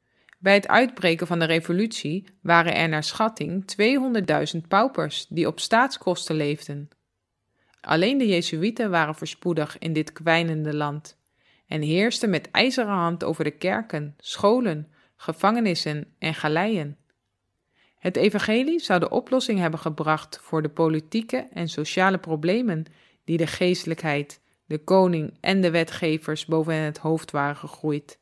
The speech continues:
en die leidden tot anarchie en ondergang. Onder het bewind van Rome had het volk de nuttige lessen van Jezus over offervaardigheid en onbaatzuchtige liefde uit het oog verloren.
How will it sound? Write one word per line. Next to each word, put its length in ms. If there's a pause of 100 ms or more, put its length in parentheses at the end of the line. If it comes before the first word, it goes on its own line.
(340)
en 180
die 140
leidden 420
tot 240
anarchie 640
en 180
ondergang. 580 (1300)
Onder 260
het 140
bewind 360
van 180
Rome 460
had 160
het 140
volk 400
de 100
nuttige 440
lessen 340
van 200
Jezus 600 (360)
over 380
offervaardigheid 1120
en 200
onbaatzuchtige 920
liefde 440
uit 160
het 140
oog 200
verloren. 640